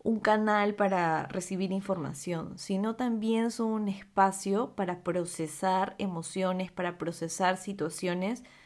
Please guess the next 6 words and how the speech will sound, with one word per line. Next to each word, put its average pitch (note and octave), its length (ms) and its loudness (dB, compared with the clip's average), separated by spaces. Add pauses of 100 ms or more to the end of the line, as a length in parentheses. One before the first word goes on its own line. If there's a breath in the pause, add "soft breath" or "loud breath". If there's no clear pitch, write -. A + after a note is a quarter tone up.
(320 loud breath)
que G#3+ 120 2
finalmente A#3+ 760 4
te F3+ 160 0
llevan F3+ 680 2
a F3+ 100 -4
sanar. - 520 -8